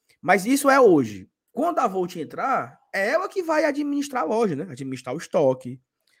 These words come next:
administrar o caixa, ad-, tudo, né? Aí o que é que o Forte pode fazer? O Forte pode indicar, ó, esses aqui são os fornecedores que nós temos já licenciados,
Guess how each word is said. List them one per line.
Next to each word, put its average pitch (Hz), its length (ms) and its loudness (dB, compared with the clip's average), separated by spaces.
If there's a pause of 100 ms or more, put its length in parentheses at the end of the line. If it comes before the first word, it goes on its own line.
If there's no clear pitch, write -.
(100)
administrar 120 1080 -8 (640)
o 139 100 -16
caixa, 127 760 0
ad-, 113 200 -14 (100)
tudo, 139 240 0
né? 131 140 -6 (420)
Aí 147 100 0
o - 20 2
que - 60 -4
é 214 40 0
que 202 40 -16
o - 40 -20
Forte 202 160 -2
pode 175 160 0
fazer? 175 260 0
O 170 40 -12
Forte 170 240 -4
pode - 440 -4
indicar, 302 800 -12 (440)
ó, 127 260 -4 (420)
esses 220 360 0
aqui 196 300 -8
são 180 200 -10
os 170 120 -12
fornecedores 135 460 -6
que - 60 -20
nós 127 160 -8
temos 113 300 -8
já 104 100 -6
licenciados, 190 720 -6